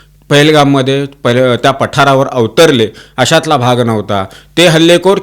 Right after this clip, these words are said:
कितीतरी दिवस आधी पहलगामच्या मुक्कामी होते. त्यांनी, अ, तिथं मुक्काम करून स-, पर्यटक कुठल्या वेळेमध्ये तिथं जास्त प्रमाणावर येतात, मोठ्या संख्येने येतात, आपण त्या ठिकाणी कुठल्या दिशेनं जायचं,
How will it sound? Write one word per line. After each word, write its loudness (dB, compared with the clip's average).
कितीतरी 0
दिवस 0
आधी -2
पहलगामच्या -2
मुक्कामी -4
होते. -2
त्यांनी, 2
अ, 2
तिथं -2
मुक्काम -2
करून 0
स-, -12
पर्यटक 0
कुठल्या 0
वेळेमध्ये 2
तिथं -4
जास्त -2
प्रमाणावर 0
येतात, -2
मोठ्या -2
संख्येने 0
येतात, -2
आपण 0
त्या 0
ठिकाणी -2
कुठल्या -2
दिशेनं 0
जायचं, 0